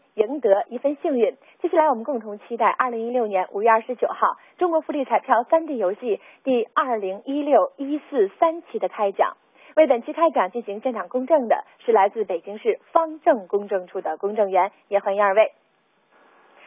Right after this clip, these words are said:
好，现在三十个号码球呢已经在公证员的监督下被放入摇奖机当中，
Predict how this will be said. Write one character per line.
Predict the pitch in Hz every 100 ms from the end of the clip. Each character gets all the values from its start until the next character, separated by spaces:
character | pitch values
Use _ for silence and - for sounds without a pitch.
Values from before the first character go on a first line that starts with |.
| - -
好， | 254 294 - -
现 | 370 330
在 | 320 311
三 | 349 349
十 |
个 | 294
号 | 294
码 | 294 262
球 | 262 247
呢 | 262
已 |
经 | 254 254
在 | 262
公 | 254 254
证 | 262
员 | 220 202
的 | 226
监 | 214 285
督 | 277 294
下 | 302 226 -
被 | 247 208
放 | - 233
入 | 190
摇 | 180 190
奖 | 180
机 | -
当 | 208 220
中， | 240 247